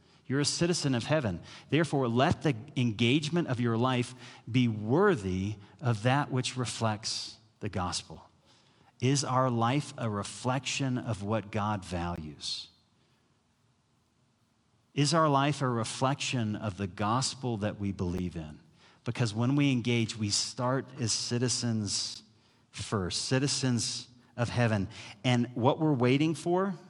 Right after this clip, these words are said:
what we're hoping in, is we eagerly await a Savior, the Lord Jesus Christ. We know where our hope is found. We don't transfix, we don't put false hopes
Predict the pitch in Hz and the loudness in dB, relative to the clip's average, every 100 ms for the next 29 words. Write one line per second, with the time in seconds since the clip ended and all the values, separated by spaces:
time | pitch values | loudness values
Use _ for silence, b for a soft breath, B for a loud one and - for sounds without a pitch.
0 | - 131 139 113 - 165 156 175 170 180 | -4 -4 0 -2 0 0 2 0 2 0
1 | 196 - B B B B B _ 117 104 | -2 -6 B B B B B _ -4 0
2 | 117 123 127 127 127 123 113 107 107 98 | 0 2 2 2 0 2 0 0 0 -2
3 | - 98 92 82 73 - _ _ _ _ | -4 -4 -6 -8 -14 -18 _ _ _ _
4 | _ _ _ _ _ 101 98 98 87 85 | _ _ _ _ _ -4 -2 -2 -4 -8
5 | 82 - - 76 - - b b b _ | -6 -8 -8 -14 -14 -18 b b b _
6 | 117 120 117 123 127 127 123 113 113 110 | 0 2 2 2 2 0 0 0 0 0
7 | 107 - 104 98 - - 92 - 104 85 | 0 -2 -2 -4 -6 -10 -8 -6 -6 -6
8 | 76 71 B B - 120 107 131 131 127 | -8 -14 B B -2 -2 0 -2 0 -2
9 | 120 - - - - 113 - - - 123 | -6 -14 -16 -8 -2 -2 -2 -10 -4 -2
10 | 110 120 110 123 135 117 131 - - 117 | -2 -2 0 0 0 -4 -6 -6 -4 -2
11 | 107 - - 110 85 - - - | -2 -4 -6 -6 -6 -8 -10 -12